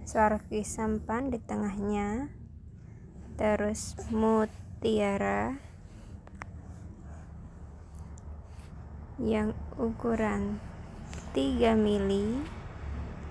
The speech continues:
dan mutiara lagi yang ukuran tiga mili dan mutiara lagi yang ukuran tiga mili. Nah, jadinya seperti ini ya, teman-teman.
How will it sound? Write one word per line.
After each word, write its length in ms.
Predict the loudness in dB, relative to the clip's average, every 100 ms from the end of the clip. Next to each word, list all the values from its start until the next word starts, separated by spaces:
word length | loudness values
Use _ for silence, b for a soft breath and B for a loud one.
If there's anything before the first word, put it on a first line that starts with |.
| -6 -6 0
dan 240 | 4 6 6
mutiara 640 | 4 4 4 6 4 4
lagi 320 | 4 4 4
yang 160 | 2 2
ukuran 560 | -2 0 2 2 2
tiga 320 | 2 2 2 2
mili 560 | 4 4 4 4 2 0 -4 -6 -6 -4 -4 -4 -4 -4 -4 -4 -2 2
dan 320 | 6 6 6
mutiara 760 | 4 2 0 2 2 2 2 2
lagi 320 | 0 2 4
yang 160 | 2 0
ukuran 460 | -4 -2 0 0 0
tiga 240 | -2 -2 -2
mili. 280 | -2 -2 -2
Nah, 160 | -2 -4 -6 -6
jadinya 460 | -2 0 2 2 2
seperti 540 | -2 -2 -4 -4 -6
ini 400 | -2 2 4 2
ya, 80 | 0 -2
teman-teman. 960 | 0 0 0 0 -2 -2 -2 0 -2